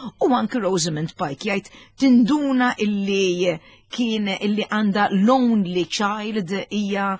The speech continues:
għanda dik l-atmosfera ta' tifla waħedha, bil-fsiet illi jkollha tifla waħedha. U mbagħad, ovvjament, issa naraw il-plot ukoll, hemm l-avukat, l-avukat ta', em, Ben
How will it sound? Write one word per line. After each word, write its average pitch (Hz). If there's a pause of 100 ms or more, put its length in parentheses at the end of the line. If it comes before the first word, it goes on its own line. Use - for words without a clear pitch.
(160)
għanda 196
dik -
l-atmosfera 202
ta' 240
tifla 196
waħedha, 185
bil-fsiet 196
illi 214
jkollha 160 (300)
tifla 165
waħedha. 160 (300)
U 302
mbagħad, 381
ovvjament, 202
issa 151
naraw 143
il-plot 226
ukoll, 190 (220)
hemm 170
l-avukat, 202 (520)
l-avukat 170
ta', 151
em, 147
Ben 143